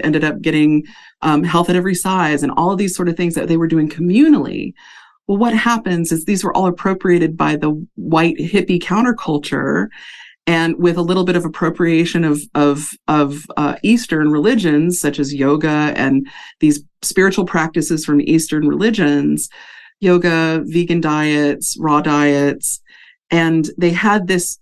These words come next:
this similar mistrust of, of, of Western medicine that the Young Lords, the, the Black Panthers, the, um, Fat Underground, everybody had, but they, they did it for individual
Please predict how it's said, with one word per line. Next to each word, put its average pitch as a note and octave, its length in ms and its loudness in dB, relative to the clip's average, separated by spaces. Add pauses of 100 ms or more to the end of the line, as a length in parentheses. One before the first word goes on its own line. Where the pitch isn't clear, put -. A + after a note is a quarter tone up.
this E3 260 0
similar G#3 320 2
mistrust E3 480 0
of, D3+ 300 0
of, D3 260 0 (160)
of D3 300 0 (420)
Western E3+ 460 0
medicine D#3 640 2
that D3+ 360 0 (560)
the D3+ 380 2
Young D#3 260 0
Lords, D3+ 320 0
the, D3 340 0 (140)
the D3 360 0 (200)
Black E3 260 0
Panthers, D3+ 580 2
the, D3 380 0 (220)
um, C#3+ 500 0
Fat D#3 200 0
Underground, C#3+ 360 0
everybody D#3 360 0
had, E3+ 680 -2 (640)
but A#3+ 400 0 (380)
they, F3 280 2 (360)
they F3+ 180 2
did G#3 180 2
it G#3+ 200 0
for E3+ 240 -2
individual D#3+ 1080 0